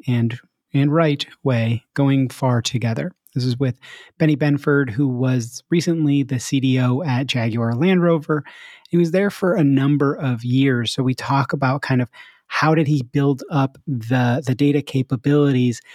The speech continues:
and build up kind of what they were doing over the, the, I think it was six-year time frame that he was there. We talked about the, the long-term growth of data capabilities and data fluencies within the overall organization and how to make sure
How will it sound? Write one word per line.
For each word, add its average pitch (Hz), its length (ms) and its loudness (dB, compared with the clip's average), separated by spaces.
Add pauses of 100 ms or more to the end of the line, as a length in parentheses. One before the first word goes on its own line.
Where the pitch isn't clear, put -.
(260)
and 131 180 0
build 147 240 2
up 151 320 -2
kind 139 180 0
of 120 200 -4
what 135 400 -2
they 151 160 2
were 135 200 2
doing 143 440 0
over 127 420 0
the, 123 340 -2
the, 123 320 -2
I 131 60 -6
think 131 160 0
it 139 40 2
was 120 120 0
six-year - 540 0
time 117 340 0
frame 113 300 0
that 117 140 -4
he 127 140 -4
was 120 200 -6
there. 139 240 -4 (1000)
We 175 80 0
talked 120 340 -2
about 131 300 0
the, 135 240 0
the 139 140 0
long-term 131 480 0
growth 139 360 2
of 127 140 -6
data 127 260 0
capabilities 127 760 -2
and 113 100 -2
data 117 320 -2
fluencies 170 560 0 (540)
within 175 460 2
the 151 120 2
overall 131 400 2
organization 127 680 0
and 127 140 0
how 143 180 0
to 147 80 0
make 131 280 -2
sure 131 420 -2